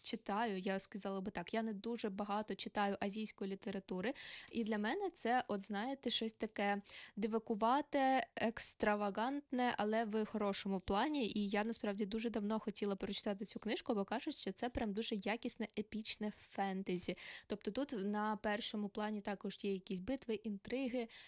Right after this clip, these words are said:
і далі вже, можливо, якась романтична складова, я не знаю, е, б-, глибока і водночас захоплива історія про відчайну, відчайдушну боротьбу за життя, про смерть і кохання, зраду і вірність, сутностні поняття, доля.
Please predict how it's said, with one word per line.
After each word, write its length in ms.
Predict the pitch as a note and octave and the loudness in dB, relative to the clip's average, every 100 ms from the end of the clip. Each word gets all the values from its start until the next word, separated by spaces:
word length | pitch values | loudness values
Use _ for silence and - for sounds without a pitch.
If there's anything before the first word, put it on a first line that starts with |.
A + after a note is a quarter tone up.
| - | -8
і 100 | A3 | -2
далі 300 | G3+ G#3 G#3 | 0 0 0
вже, 340 | F#3+ G3 F3 - | 0 2 0 0
можливо, 420 | F#3+ F#3+ F#3+ F3+ | -2 0 0 2
якась 300 | F3+ F3+ - | 2 0 0
романтична 540 | F#3 F#3 D#4 - - | -2 -2 -4 -4 -8
складова, 560 | - A#3+ G#3+ G#3 G#3 G3+ - | -4 -2 -2 0 2 2 0
я 180 | G#3 G3+ | 2 2
не 140 | G3+ | 2
знаю, 400 | G3 G3+ G3 F#3+ | 2 2 4 4
е, 240 | F3+ - F#3+ | 2 -2 -4
б-, 320 | F3 F#3 G3+ | -4 -6 -2
глибока 500 | F3+ C#4 B3 A#3 A#3 | 2 2 2 0 0
і 40 | |
водночас 420 | G#3+ F#3+ F#3 - F3+ | -2 -2 -4 -4 -4
захоплива 540 | B3+ G3+ - F3+ F#3+ | -4 -4 -6 -4 -4
історія 400 | F#3 - C4 C4 | -4 0 0 0
про 300 | B3+ G#3 G3 | 0 0 0
відчайну, 1000 | A3+ C#4 - - C4 B3+ B3 B3+ C4+ C4 _ - | 0 -4 -4 0 2 2 0 0 0 -4 _ -8
відчайдушну 800 | G3+ - G3+ F3+ A#3+ - G#3 G3 - - - - - | -6 -4 -4 -2 -4 -4 -4 -4 -6 -18 -18 -14 -2
боротьбу 440 | A3 A3 G3+ G#3 | 2 2 2 0
за 120 | G3 F#3 | 2 0
життя, 360 | G3 - C4 | -2 0 0
про 160 | C4 G3+ | 0 -4
смерть 340 | - G3+ - | -2 -2 -4
і 20 | |
кохання, 560 | G3+ G3 - B3 A#3+ A3+ | -8 -8 -4 -2 -2 -2
зраду 300 | G3+ F#3+ G3 | -2 -2 -2
і 120 | F#3+ | -2
вірність, 560 | G#3 B3+ A3 A3 - - _ _ _ _ _ _ _ | 0 0 0 -2 -4 -12 _ _ _ _ _ _ _
сутностні 480 | - - C#4+ - B3+ | -8 -6 -4 -4 -4
поняття, 460 | A#3+ G#3 G3+ G3+ F#3 | -2 -2 -2 -4 -4
доля. 280 | F#3 F3 | -2 -2